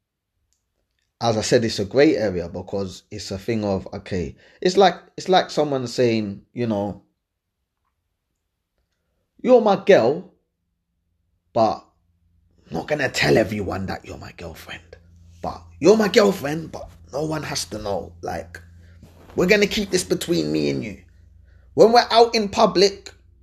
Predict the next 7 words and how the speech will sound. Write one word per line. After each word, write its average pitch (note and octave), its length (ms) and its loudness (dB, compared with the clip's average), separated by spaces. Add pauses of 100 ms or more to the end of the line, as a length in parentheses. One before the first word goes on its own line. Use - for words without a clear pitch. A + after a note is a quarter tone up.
(1300)
no, F2 340 -8 (360)
we, - 320 -8
we, - 60 -2 (160)
we'll C3 120 2
be C#3+ 120 -2
friends. C3+ 840 0
But, A#2 220 -4